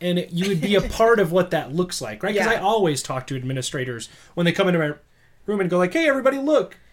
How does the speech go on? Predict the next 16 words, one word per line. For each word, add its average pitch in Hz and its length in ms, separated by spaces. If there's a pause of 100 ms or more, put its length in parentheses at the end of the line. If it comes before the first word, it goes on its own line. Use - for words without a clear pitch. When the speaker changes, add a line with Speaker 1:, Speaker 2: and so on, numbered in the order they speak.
(220)
Speaker 1:
you 175 100
know, 185 160
Mister 202 220
Speaker 2:
Yeah. 208 180
Speaker 1:
Eagleburger's 175 460
here. 127 240
Everybody 160 360
say 240 160
hi. 180 380 (260)
All 196 60
right, 175 80
let's 175 140
get 220 100
back 196 200
to 196 80
work." 180 280